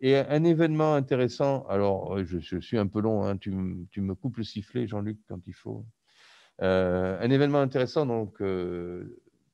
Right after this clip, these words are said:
et qui va susciter beaucoup de, enfin, pas mal de commentaires, bien sûr,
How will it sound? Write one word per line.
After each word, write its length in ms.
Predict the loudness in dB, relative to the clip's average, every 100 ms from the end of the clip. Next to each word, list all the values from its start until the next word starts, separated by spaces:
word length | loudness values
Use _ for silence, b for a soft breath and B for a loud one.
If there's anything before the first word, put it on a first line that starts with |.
| -12 -12 -12 _ _ _ _ _
et 120 | -12
qui 280 | -8 -4 -2
va 140 | -2
susciter 580 | -4 -8 -12 -6 0 0
beaucoup 380 | 0 -4 -4 -6
de, 40 | -8 _ _ _ -6
enfin, 100 | -2
pas 140 | 0
mal 220 | 2 2 2
de 80 |
commentaires, 580 | 2 4 2 2 -4 -6 -12 _ b b b b b b _ _
bien 160 | -6 -4
sûr, 340 | -2 -2 0